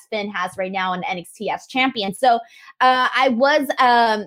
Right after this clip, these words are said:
I think that N X T was the, the best show this week, but again, that changes each and every single week. In terms of the ratings, I didn't think the A E W number was that bad, considering that, considering that,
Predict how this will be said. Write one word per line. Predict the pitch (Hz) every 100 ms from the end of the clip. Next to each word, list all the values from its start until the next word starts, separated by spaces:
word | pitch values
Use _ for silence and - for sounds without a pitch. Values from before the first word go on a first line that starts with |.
| -
I | 226
think | 233 302 294
that | 277 254 240
N | 247
X | -
T | - 240 247
was | 226 196 208 202
the, | 226
the | 185 202
best | 180 185 190
show | - 196
this | 190 180 180 -
week, | 180 226 -
but |
again, | 196 190 190
that | 185 170
changes | - 180 175 180
each | 180 180
and | 170
every | 165 170
single | - 180 175
week. | 180 226 - - -
In | - 247
terms | 330 359 381
of |
the | 311
ratings, | 233 254 320 403 415
I | 247
didn't | 226 247 453 494
think | 480 415
the |
A | 311
E | 320 302
W | 240 262 277
number | 269 262 277
was | 226 180
that | 214 247 220
bad, | 202 202 285 285
considering | 254 - 277 311 311 285
that, | 240 233 226 - _ _ _
considering | 294 247 - 311 349 339 294
that, | 220 226 226 226